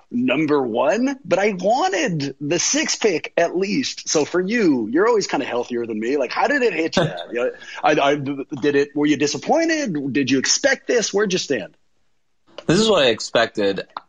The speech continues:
Speaker 2: Look, I know that a lot of Warriors fans wanted the fourteenth pick to miraculously end up with the, at number one, something that's, like, never happened before.
Speaker 1: <laughs>
Speaker 2: Uh,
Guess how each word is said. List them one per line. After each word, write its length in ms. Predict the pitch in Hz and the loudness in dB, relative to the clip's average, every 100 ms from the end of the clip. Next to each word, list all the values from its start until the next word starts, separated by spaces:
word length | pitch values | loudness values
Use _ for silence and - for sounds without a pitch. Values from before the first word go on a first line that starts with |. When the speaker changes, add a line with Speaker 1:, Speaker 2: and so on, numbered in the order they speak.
| _ | _
Speaker 2:
Look, 320 | 131 131 - - - _ _ | 0 0 -2 -10 -16 _ _
I 60 | 123 | 0
know 160 | 143 | 2
that 120 | 156 131 | 2 2
a 20 | |
lot 140 | 120 | 2
of 80 | 120 | 2
Warriors 320 | 110 110 107 | 0 -2 -2
fans 320 | - 113 107 95 | -4 -4 -4 -2
wanted 320 | 104 104 95 | 0 0 -2
the 80 | 92 | -4
fourteenth 580 | - 104 101 107 101 | -2 -2 -2 -4 -4
pick 220 | - 98 92 | -2 -2 0
to 100 | 104 | 0
miraculously 1000 | 98 92 92 95 95 95 90 95 92 85 - | 2 4 2 0 0 0 0 -2 -2 -2 -2
end 200 | 98 95 | 0 0
up 160 | 92 92 | 0 -4
with 100 | - | -4
the, 160 | 92 - | -4 0
at 160 | 95 | -2
number 200 | 90 92 | -2 -2
one, 520 | 90 87 90 85 85 82 | -2 0 0 0 -6 -8
something 260 | 90 92 | -6 -2
that's, 180 | 90 82 | -4 0
like, 360 | 90 - - 87 | -2 -4 -12 -4
never 420 | 85 92 87 82 | 0 2 2 2
happened 460 | 82 80 85 82 | 2 0 -2 -6
before. 500 | 80 82 87 85 80 80 | -6 -6 -4 -2 -2 -6
Speaker 1:
<laughs> 60 | - - - - - | -8 -10 -4 -6 -4
Speaker 2:
Uh, 520 | - 92 87 82 82 | 0 2 2 2 0